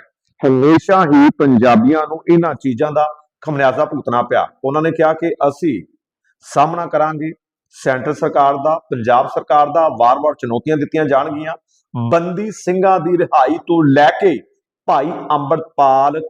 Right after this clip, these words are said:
ਖਾਲਸਾ ਦੀ ਰਿਹਾਈ ਨੂੰ ਲੈ ਕੇ ਵਕੀਲ ਖਾਲਸਾ ਵੱਲੋਂ ਸ਼ਾਂਤਮਈ ਤਰੀਕੇ ਦੇ ਨਾਲ ਪੂਰੇ ਪੰਜਾਬ ਦੇ ਵਿੱਚ ਆਉਣ ਵਾਲੇ ਦਿਨਾਂ ਦੇ ਵਿੱਚ ਰੈਲੀਆਂ ਕੱਢੀਆਂ ਜਾਣਗੀਆਂ। ਸ਼ਾਂਤਮਈ ਤਰੀਕੇ ਦੇ ਨਾਲ ਪੰਜਾਬ ਸਰਕਾਰ ਦਾ ਵਿਰੋਧ ਕੀਤਾ ਜਾਵੇਗਾ।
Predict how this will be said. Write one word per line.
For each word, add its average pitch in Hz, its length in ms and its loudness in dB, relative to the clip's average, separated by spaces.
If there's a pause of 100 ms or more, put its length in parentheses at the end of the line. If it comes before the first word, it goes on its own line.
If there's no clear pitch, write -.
ਖਾਲਸਾ 143 380 0
ਦੀ 165 140 -2
ਰਿਹਾਈ 139 260 -2
ਨੂੰ 156 160 -12
ਲੈ 123 160 0
ਕੇ 151 340 -4
ਵਕੀਲ 135 380 -2
ਖਾਲਸਾ 131 360 0
ਵੱਲੋਂ 151 400 -4
ਸ਼ਾਂਤਮਈ 180 640 -2 (480)
ਤਰੀਕੇ 175 640 2
ਦੇ 147 380 -2
ਨਾਲ 135 460 0
ਪੂਰੇ 143 400 -2 (100)
ਪੰਜਾਬ 127 440 0
ਦੇ 165 120 0
ਵਿੱਚ 156 420 -4 (100)
ਆਉਣ 147 200 0
ਵਾਲੇ 139 260 0
ਦਿਨਾਂ 127 220 -2
ਦੇ 156 80 -4
ਵਿੱਚ 156 140 -4
ਰੈਲੀਆਂ 127 300 -2
ਕੱਢੀਆਂ 151 280 -4
ਜਾਣਗੀਆਂ। 147 440 -4 (340)
ਸ਼ਾਂਤਮਈ 190 680 -2
ਤਰੀਕੇ 170 460 -2
ਦੇ 175 180 0
ਨਾਲ 160 240 0
ਪੰਜਾਬ 139 580 0
ਸਰਕਾਰ 131 560 0
ਦਾ 151 200 2
ਵਿਰੋਧ 135 440 -2
ਕੀਤਾ 147 240 0
ਜਾਵੇਗਾ। 127 500 2